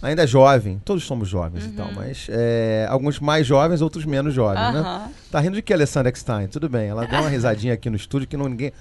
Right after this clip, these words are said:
Speaker 1: o microfone não chegou a captar. Mas, de qualquer maneira, é importante também que a gente, é, experimente a formação de novos públicos, de novos leitores, de novos escritores de poesia.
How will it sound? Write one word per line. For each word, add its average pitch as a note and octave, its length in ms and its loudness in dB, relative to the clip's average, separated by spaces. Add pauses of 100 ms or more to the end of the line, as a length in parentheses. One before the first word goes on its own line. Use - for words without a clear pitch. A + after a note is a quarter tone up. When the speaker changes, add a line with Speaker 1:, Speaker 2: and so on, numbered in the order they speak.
(160)
Speaker 1:
o - 60 -6
microfone C3 380 0
não C#3+ 60 0
chegou B2+ 220 2
a B2 60 0
captar. A2 500 -4 (400)
Mas, D3+ 480 4
de F3+ 100 -2
qualquer F#3+ 300 0
maneira, C#3 560 2 (460)
é A#3+ 80 2
importante F3+ 760 0
também C#3 300 -2
que E3 100 -6
a D#3 60 0
gente, E3+ 580 -2
é, C3 240 2
experimente D#3 920 -4
a D3 100 -4
formação F3 680 -6
de G#2+ 120 -6
novos G#2 400 -6
públicos, - 500 -12 (320)
de B2 100 -8
novos A#2 300 0
leitores, G#2 540 -2
de G#2+ 100 -8
novos G#2+ 280 -4
escritores G#2+ 540 -4
de G2 80 -6
poesia. F#2+ 520 -4